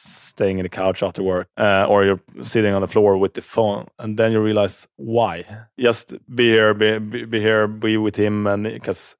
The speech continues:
he, he will, uh, be so happy about it. And when he's happy, I will be happy, and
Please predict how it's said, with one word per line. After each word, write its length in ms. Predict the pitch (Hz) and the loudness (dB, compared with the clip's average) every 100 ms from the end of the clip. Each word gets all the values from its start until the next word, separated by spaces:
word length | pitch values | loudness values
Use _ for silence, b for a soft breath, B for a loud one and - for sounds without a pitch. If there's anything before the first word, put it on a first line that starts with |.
| - | -10
he, 160 | 117 110 | -8 -8
he 400 | 98 104 107 104 | -2 2 2 2
will, 420 | 104 101 98 98 | 4 4 4 4
uh, 300 | 98 98 90 - 117 | 4 2 0 -4 -2
be 120 | 107 | 0
so 260 | - 113 | 4 4
happy 240 | 101 107 - | 4 2 0
about 200 | 92 87 | 0 -2
it. 140 | 85 | -4
And 360 | 104 98 95 92 - | -4 -4 -4 -8 -6
when 280 | 117 101 | -2 0
he's 280 | 98 107 104 | 0 -2 0
happy, 600 | 104 101 - 101 101 101 - | 0 0 2 2 2 -2 -4
I 120 | 101 101 | -2 0
will 120 | 101 | 2
be 100 | 101 | 0
happy, 480 | 92 95 - 101 95 | 0 -4 0 0 2
and 320 | 92 92 | -2 -4